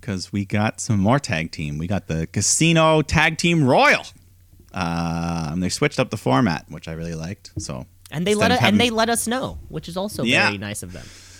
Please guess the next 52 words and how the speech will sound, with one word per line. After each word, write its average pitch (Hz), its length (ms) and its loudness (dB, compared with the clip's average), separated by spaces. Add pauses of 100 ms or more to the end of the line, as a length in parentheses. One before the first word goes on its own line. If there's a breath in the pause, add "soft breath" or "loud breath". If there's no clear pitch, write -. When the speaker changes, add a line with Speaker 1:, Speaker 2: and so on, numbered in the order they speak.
(340 loud breath)
Speaker 1:
Yeah. 123 240 2 (160)
So - 160 -4
instead 95 260 0
of 104 140 -4
coming 120 260 2
out 117 100 2
in 107 120 0
just 101 200 -4
these 101 160 -2
big 110 280 -2
clusters, 117 640 -2
now 98 160 0
they're 98 120 0
letting 98 240 0
everyone 98 300 -2
have 101 160 -4
their 98 160 -2
own 101 140 -2
entrances, 104 560 -6
which 85 120 -12
is - 100 -16
cool. 92 380 -10
Speaker 2:
This 90 140 -14
is 107 80 -10
Speaker 1:
So 101 60 -6
Speaker 2:
nice. 123 340 -8
Yeah. 135 300 -2
I 139 100 -6
mean, 156 140 -4
there's 170 160 -2
enough 214 240 -2
teams 220 380 -2
here 180 260 0
that 175 100 0
everyone 170 300 0
should 156 180 -4
have 143 220 -2
their 143 120 -2
own 143 200 -4
graphic. 117 600 -6 (520 loud breath)
At 101 140 -8
Speaker 1:
Fifteen 202 480 4
Speaker 2:
least. 220 80 2
Speaker 1:
teams. 180 720 4 (100)
So 110 140 -2
that's 151 180 2
a 131 60 2
thirty-man 143 560 2
Rumble, 127 400 2
technically, - 560 -4
but - 160 -6
not 92 240 0